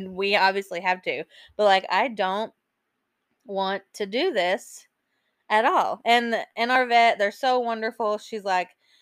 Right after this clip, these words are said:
"You know, it's very common. You know, dogs have to do this all the time." She was like, "Actually, I think, like, our surgeon is doing one right now." And I'm like,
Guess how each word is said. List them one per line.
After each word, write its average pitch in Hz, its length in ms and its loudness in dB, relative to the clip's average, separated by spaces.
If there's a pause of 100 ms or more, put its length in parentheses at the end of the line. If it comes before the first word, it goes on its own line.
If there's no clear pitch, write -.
(160)
"You 220 80 -10
know, 214 140 -2
it's 214 160 -4
very 269 320 -2 (140)
common. 254 720 -6
You 196 220 -10
know, 180 160 -2
dogs 208 340 -2
have 233 140 -4
to 214 80 -14
do 226 140 -4
this 214 180 -8
all 220 120 0
the 208 80 -10
time." 220 240 -4
She 220 120 -8
was 196 100 -8
like, 196 140 0
"Actually, 220 400 -2
I 208 120 2
think, 202 280 -8
like, 185 240 0
our 180 360 0 (320)
surgeon 208 440 0
is 185 140 -8
doing 185 380 -6
one 180 560 -4
right 175 280 2
now." 160 500 -4
And 196 180 -4
I'm 185 120 -6
like, 175 280 -2